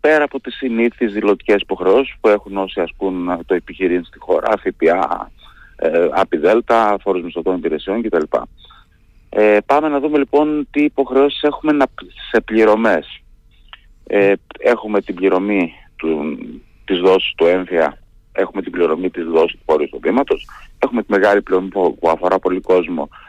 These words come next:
των τελών κυκλοφορίας, καθώς και τη δυνατότητα,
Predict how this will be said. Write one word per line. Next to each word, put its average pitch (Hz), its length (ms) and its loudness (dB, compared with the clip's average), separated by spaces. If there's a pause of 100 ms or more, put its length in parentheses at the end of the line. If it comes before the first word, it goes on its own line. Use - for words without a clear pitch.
(140)
των 90 180 0
τελών 90 360 2
κυκλοφορίας, 85 840 0 (440)
καθώς 101 420 0
και 107 100 -4
τη 92 100 -8
δυνατότητα, 82 880 0